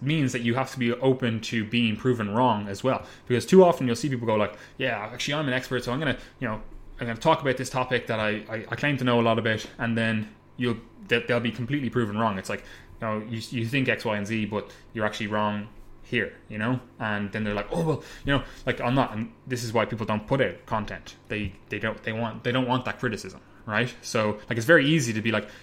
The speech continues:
"Yeah, I'm right," and just have all your thoughts stored in your head and never have them, you know, available for other people to criticize, you know? Like, you can always be right then. Like, there's, there's actually no chance of you being wrong then, because it's all in your head, you know?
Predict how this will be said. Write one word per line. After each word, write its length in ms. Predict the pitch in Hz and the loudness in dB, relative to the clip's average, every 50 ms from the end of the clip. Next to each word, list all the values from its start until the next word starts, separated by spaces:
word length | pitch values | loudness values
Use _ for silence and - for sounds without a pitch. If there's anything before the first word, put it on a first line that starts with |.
| - | -2
"Yeah, 160 | - 123 120 113 | 0 2 4 4
I'm 220 | 117 120 113 110 | 4 2 2 2
right," 240 | 117 120 110 98 - 113 | 2 2 2 0 -2 -6
and 80 | 110 | -6
just 200 | 110 110 - - - | -6 -6 -8 -8 -4
have 180 | - 127 117 | -4 -2 2
all 160 | 117 120 120 | 2 2 4
your 100 | 113 107 | 2 0
thoughts 320 | 107 - 123 117 - - - | 0 0 0 0 0 -2 -6
stored 280 | - - 120 117 113 | -4 0 0 2 2
in 80 | 107 104 | 2 0
your 100 | 101 95 | -2 -2
head 240 | 107 120 117 101 98 | -2 -2 -2 -2 -2
and 160 | 92 92 101 | -4 -4 0
never 220 | 107 107 104 107 | 0 0 0 0
have 180 | 104 110 107 101 | -2 -2 -4 -2
them, 180 | - 104 101 - - - - - - | -2 -4 -4 -6 -10 -18 -20 -14 -10
you 100 | 113 107 | -8 -8
know, 100 | 107 - | -8 -4
available 540 | - 120 107 113 113 113 117 110 110 107 104 | -6 -2 2 4 4 4 4 2 2 2 0
for 300 | 104 - 113 107 110 110 | 0 0 -2 -2 -2 -2
other 180 | 113 110 107 - | 0 -2 -2 -2
people 300 | - 113 - 113 107 104 | -4 -6 -4 -2 -4 -4
to 400 | - - 117 110 107 110 107 107 | -4 -4 -4 -2 0 -2 -2 -4
criticize, 640 | - - 135 120 107 - 113 101 - - - - - - - - | 0 0 0 0 0 -2 -4 -4 -6 -6 -12 -16 -18 -18 -12 -8
you 80 | 117 107 | -4 0
know? 180 | 110 123 123 - - - - | 0 0 0 -2 -8 -8 -4
Like, 160 | 117 101 - - - - - - - - - - | -4 -4 -4 -6 -20 -20 -20 -20 -20 -20 -16 -8
you 100 | 139 113 | -8 -4
can 140 | - 120 120 | 2 6 10
always 280 | 151 185 170 131 104 | 12 12 12 12 12
be 100 | 113 107 | 6 0
right 240 | 98 104 98 92 - | 0 0 -2 -2 -4
then. 120 | - - - - | -10 -14 -8 -8
Like, 120 | 110 107 | -6 -2
there's, 180 | - 113 104 104 | 0 0 0 0
there's 300 | 113 - - 117 107 104 | -4 -2 0 0 4 4
actually 280 | 113 117 - - 117 110 | 4 4 6 4 4 6
no 200 | 117 123 127 127 | 8 8 8 6
chance 300 | - 131 131 123 - - | 6 6 4 4 4 2
of 80 | 107 | 2
you 100 | 113 113 | 2 4
being 320 | 110 123 143 135 110 98 101 | 4 6 6 6 4 2 2
wrong 260 | 101 95 95 98 98 | 0 0 0 0 -2
then, 240 | 92 92 90 90 98 | -4 -4 -6 -6 -6
because 440 | 104 95 - 107 95 95 - - - - - - - - | -6 -4 -2 -2 -2 -2 -4 -8 -18 -20 -20 -20 -12 -10
it's 140 | 107 - 117 | -4 0 4
all 140 | 117 117 113 | 4 4 4
in 100 | 107 101 | 2 0
your 80 | 95 | 0
head, 260 | 98 113 92 - - - - - - | 0 0 -2 -2 -8 -16 -20 -12 -6
you 80 | 104 | -2
know? 180 | 107 117 127 | 0 0 0